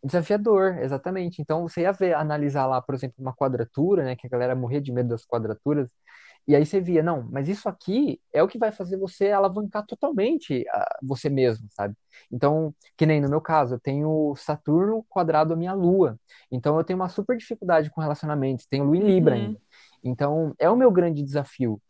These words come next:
Speaker 1: Então, e eu sei que se realmente eu não olhar pra isso, eu não vou me desenvolver nisso. Então, vamos olhar, vamos desenvolver. E isso tem me ajudado muito também, porque basicamente o meu trabalho é me relacionar também com as pessoas,
Speaker 2: Sim,
Speaker 1: é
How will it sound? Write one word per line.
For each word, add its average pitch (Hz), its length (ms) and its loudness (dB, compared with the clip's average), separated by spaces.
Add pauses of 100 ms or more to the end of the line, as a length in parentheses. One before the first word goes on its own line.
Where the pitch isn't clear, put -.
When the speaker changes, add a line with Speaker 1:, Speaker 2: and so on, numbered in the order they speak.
(140)
Speaker 1:
Então, 131 520 -2
e 127 100 2
eu 139 80 4
sei 185 200 2
que 220 120 -2
se - 160 0
realmente 208 380 0
eu 170 40 -2
não 160 100 0
olhar 143 200 -2
pra 127 160 -6
isso, 160 320 -6
eu 151 60 -4
não 147 80 -4
vou 156 100 -6
me 160 80 -6
desenvolver 165 460 -4
nisso. 214 340 -6
Então, 131 320 -4 (480)
vamos 139 220 0
olhar, 202 300 2
vamos 143 220 -2
desenvolver. 175 480 -2
E 135 160 -2
isso 147 120 -2
tem 170 100 -4
me 175 60 0
ajudado 170 340 2
muito 247 240 -6
também, 135 200 -4
porque 139 360 -2
basicamente 180 520 0
o 175 40 -4
meu 175 100 -4
trabalho 156 440 0
é 160 140 0
me 240 100 -2
relacionar 135 640 -6
também 113 320 -10 (140)
com - 80 -6
as 127 100 -10
pessoas, 143 640 4
Speaker 2:
Sim, 214 60 2
Speaker 1:
é - 120 4